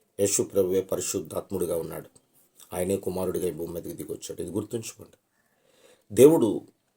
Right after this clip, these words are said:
నీకు ఒక మార్గం చూపించాడు. ఆ మార్గంలో ఎటువంటి పాపం లేదు. చక్కగా యథార్థవంతులుగా, నీతిమంతులుగా నీ ప్రవర్తన కాపాడుకుంటూ నన్ను చూస్తూ మీరు నడవండి నా మార్గములు అంటే, మీరు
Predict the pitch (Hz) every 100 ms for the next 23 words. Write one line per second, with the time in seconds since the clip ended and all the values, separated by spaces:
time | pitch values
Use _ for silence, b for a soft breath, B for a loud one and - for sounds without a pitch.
0 | _ - 98 107 104 98 110 131 107 101
1 | 101 - 92 90 101 95 110 95 107 120
2 | 135 - 90 98 95 87 92 - - 98
3 | 101 - _ _ b - 90 110 98 101
4 | 98 90 92 90 - _ - 98 101 98
5 | 95 90 90 - - _ _ _ _ _
6 | - 101 98 104 110 - 110 107 98 -
7 | 104 - 92 87 90 101 101 104 - 92
8 | 92 87 87 92 95 87 82 82 82 -
9 | 85 80 78 82 - _ _ _ _ _
10 | 98 101 90